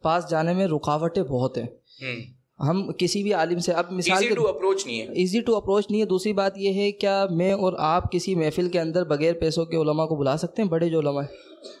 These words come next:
Speaker 2: बहुत ज़बरदस्त बात आपने छेड़ दी है।
Speaker 1: आप बुला सकते हैं।
Speaker 2: मैं तो नहीं बुला सकता।
Speaker 1: भाई, हम, मैं एक neutral
Speaker 2: मेरे
Speaker 1: बंदा हूँ।
Speaker 2: पास माजरत के साथ मैं अपने viewers को कहना चाहता हूँ, मेरे पास एक बंदा afford करने के लिए डेढ़ दो लाख रुपए नहीं है, और अगर तीन बंदे अगर बुलाना चाहता हूँ तो मेरे पास चार पाँच लाख होने चाहिए।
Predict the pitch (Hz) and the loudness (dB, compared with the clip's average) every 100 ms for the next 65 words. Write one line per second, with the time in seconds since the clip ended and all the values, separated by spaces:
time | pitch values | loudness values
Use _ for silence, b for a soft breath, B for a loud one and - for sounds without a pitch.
0 | - 135 143 135 135 143 139 127 131 123 | -4 -2 -2 -2 0 0 0 0 0 -2
1 | 127 117 113 110 120 117 - - _ _ | -6 -10 -10 -8 -8 -10 -16 -20 _ _
2 | _ _ _ 139 147 147 220 220 - 71 | _ _ _ -2 0 2 0 -2 -8 -8
3 | - 165 147 135 110 107 104 - 147 214 | -2 -2 0 -2 -2 -4 -4 -4 0 2
4 | 180 220 226 180 226 220 185 190 220 190 | 2 2 2 2 2 2 0 2 2 2
5 | 165 185 190 - 139 135 139 170 170 147 | 0 0 -2 -6 -6 -2 2 0 0 -4
6 | 143 147 143 139 127 123 139 135 135 123 | -2 -4 -6 -10 -10 -6 -6 -4 -6 -6
7 | 123 131 139 170 147 131 165 165 151 151 | -6 -6 -6 -6 -4 0 0 0 -2 -2
8 | 147 - - 156 165 156 139 143 147 135 | -4 -12 -4 -2 -2 -4 -6 -2 -2 -2
9 | 131 143 143 131 127 135 139 135 127 127 | -2 -4 -4 -6 -8 -8 -8 -10 -10 -10
10 | 131 120 127 131 127 113 110 110 107 101 | -10 -6 -6 -4 -4 -4 -4 -6 -10 -14
11 | 104 - _ _ _ _ _ _ _ _ | -18 -20 _ _ _ _ _ _ _ _
12 | 113 127 147 143 151 160 156 156 151 143 | -6 -2 -2 -4 -6 -6 -4 -2 -2 -4
13 | 135 143 143 143 131 139 135 127 123 127 | -4 -4 -4 -4 -4 -4 -6 -8 -6 -2
14 | 127 120 113 - 110 113 107 104 101 95 | -4 -2 -6 -6 -10 -6 -8 -8 -14 -14
15 | 95 95 | -16 -16